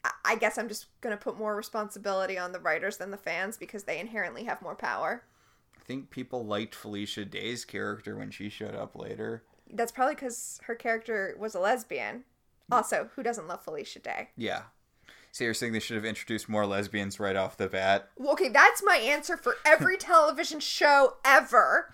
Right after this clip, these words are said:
Speaker 1: Make no mistake. But, you know.
Speaker 2: Yeah, I mean, I don't run in fan fiction circles, but I'm given to believe there are some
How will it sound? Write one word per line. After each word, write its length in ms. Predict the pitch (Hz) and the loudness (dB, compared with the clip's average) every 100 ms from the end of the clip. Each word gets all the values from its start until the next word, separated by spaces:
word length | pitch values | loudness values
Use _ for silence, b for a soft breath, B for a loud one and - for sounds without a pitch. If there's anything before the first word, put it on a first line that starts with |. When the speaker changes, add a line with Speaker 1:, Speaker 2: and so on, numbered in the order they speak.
| - | -10
Speaker 1:
Make 400 | 269 285 - - | 10 10 10 4
no 220 | 320 294 | 2 2
mistake. 1040 | 269 240 - - 285 269 180 196 - - _ _ - b b b b b b b _ _ _ _ - | 2 0 -4 2 6 6 4 -4 -12 -18 _ _ -14 b b b b b b b _ _ _ _ 4
But, 260 | 233 170 - _ _ | 4 4 -2 _ _
you 120 | 233 | -8
know. 180 | - - - _ _ - - | -8 -10 -18 _ _ -20 0
Speaker 2:
Yeah, 220 | 151 101 - | 2 2 0
I 80 | |
mean, 320 | 123 120 117 - B B B B B B B B - - - | -4 -4 -6 -10 B B B B B B B B -20 -20 -6
I 280 | 117 120 120 117 - - - - - - - - - - | 0 2 0 -6 -18 -20 -20 -20 -20 -20 -20 -20 -18 -4
don't 220 | 110 110 | -4 -2
run 200 | 113 104 | -2 -2
in 120 | 104 | -4
fan 260 | - 107 101 | -6 -6 -6
fiction 360 | 104 - 104 | -8 -10 -10
circles, 440 | - 104 101 110 101 | -8 -8 -6 -6 -6
but 180 | 107 | -8
I'm 200 | 104 107 | -6 -6
given 280 | - 104 104 | -6 -4 -4
to 80 | 104 | -6
believe 360 | 107 110 104 - | -8 -6 -6 -4
there 220 | 107 101 | -4 -2
are 60 | |
some 460 | 101 - 98 98 - | -4 -4 -4 -6 -10